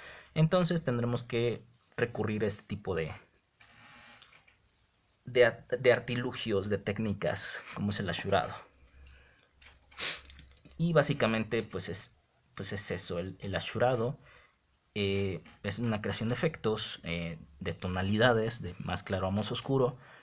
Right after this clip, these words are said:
por medio de líneas, únicamente de líneas. Pueden usar, como les repito, estilógrafos,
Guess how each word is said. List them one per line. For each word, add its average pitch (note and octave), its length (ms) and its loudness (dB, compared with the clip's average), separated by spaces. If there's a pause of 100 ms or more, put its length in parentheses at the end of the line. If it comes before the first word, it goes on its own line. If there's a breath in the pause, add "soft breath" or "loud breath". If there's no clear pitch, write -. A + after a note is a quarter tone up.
(140 loud breath)
por C3+ 160 6
medio A#2+ 320 6
de G2+ 140 2
líneas, F#2+ 640 2
únicamente G#2 680 0
de D2 220 -6
líneas. E2+ 580 -6 (840 soft breath)
Pueden A#2+ 300 4
usar, F#2+ 360 0 (280)
como E2 180 -2
les E2+ 180 -4
repito, F2+ 480 -4 (760)
estilógrafos, C#3+ 840 4